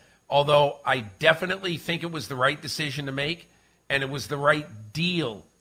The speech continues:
to make, to swap out, uh, Aaron Rodgers in favor of Jordan Love, that guarantees nothing. And though the history says,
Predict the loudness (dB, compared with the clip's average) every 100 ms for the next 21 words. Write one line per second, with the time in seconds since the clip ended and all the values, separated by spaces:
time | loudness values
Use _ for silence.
0 | -14 -8 -4 -4 -4 -12 _ _ _ _
1 | _ -18 -8 -6 -4 -4 4 6 6 6
2 | 4 2 -2 -16 _ _ _ -6 -2 0
3 | 0 -4 -8 -20 -20 _ -2 2 2 2
4 | 4 6 4 0 -8 -8 -8 -2 -2 -2
5 | -4 -4 -4 -4 -4 -4 -2 -2 -4 -12
6 | _ _ _ -12 -2 -2 -2 -4 0 0
7 | 0 -4 -8 -6 -6 -8 -12 -18 _ -14
8 | -10 -4 -4 -4 -12 -20 _ _ _ _
9 | _ _ _ 4 4 4 2 0 0 -2
10 | -2 0 0 0 2 4 4 4 -4